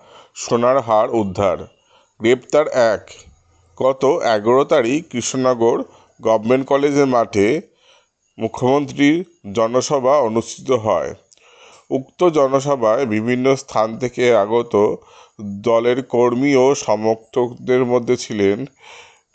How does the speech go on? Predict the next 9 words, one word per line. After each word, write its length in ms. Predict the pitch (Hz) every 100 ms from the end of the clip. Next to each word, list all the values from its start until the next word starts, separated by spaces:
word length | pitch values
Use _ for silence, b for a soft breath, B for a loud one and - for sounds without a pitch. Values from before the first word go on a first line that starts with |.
| 101 - 107
ভীমপুর 440 | 113 120 131 151 151
থানার 360 | - 127 120 147
কুলগাছি 600 | 147 131 123 120 131 - 135
এলাকার 400 | 120 113 120 135
বিজয়ী 500 | 107 107 117 120 131
বিশ্বাস, 560 | 120 120 - - 110 139 - -
চন্দনা 600 | 107 110 110 117 120 127
মণ্ডল 500 | 120 117 104 110 131 160 B B B B
ও 80 | 113